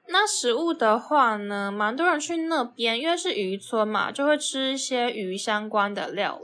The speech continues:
理。那我那个时候没有特别吃，是因为这些鱼的料理，其实我在我的城市或是荷兰其他城市就还蛮常吃了。一个是 herring，是生飞鱼，这个是还蛮有名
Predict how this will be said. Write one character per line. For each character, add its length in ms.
理。 160
那 160
我 160
那 100
个 140
时 100
候 100
没 120
有 80
特 120
别 160
吃， 300
是 140
因 80
为 120
这 80
些 200
鱼 80
的 160
料 180
理， 100
其 160
实 140
我 140
在 500
我 200
的 160
城 300
市 220
或 80
是 120
荷 120
兰 160
其 80
他 160
城 260
市 180
就 140
还 140
蛮 200
常 280
吃 380
了。 260
一 120
个 160
是 220
herring， 680
是 440
生 400
飞 340
鱼， 320
这 140
个 180
是 220
还 180
蛮 180
有 200
名 120